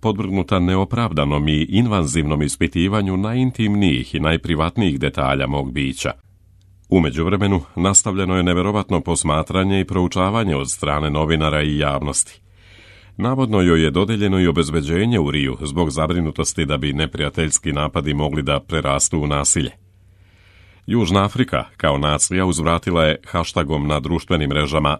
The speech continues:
"Ne dirajte Kaster" i peticijom koju je organizovalo udruženje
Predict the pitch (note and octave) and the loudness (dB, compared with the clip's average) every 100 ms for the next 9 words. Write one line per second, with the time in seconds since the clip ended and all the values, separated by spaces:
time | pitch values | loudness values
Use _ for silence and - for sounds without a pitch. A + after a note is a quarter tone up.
0 | - _ D#2+ D#2 D#2+ E2 D2 C#2 D2+ D#2+ | -8 _ 0 2 2 2 0 -2 -4 0
1 | D2+ - F#2+ - G2 G#2+ F#2+ F#2 A2 - | 0 0 -2 -4 -4 -2 -4 -4 -2 0
2 | F2+ D2+ D2+ D2+ C#2+ D2 C2+ D2+ E2 D#2+ | 0 0 0 0 0 -2 -2 -2 0 0
3 | D2 C#2+ C#2 C#2+ C#2+ D2+ D#2 E2+ | -2 -2 -4 -4 -4 -2 0 0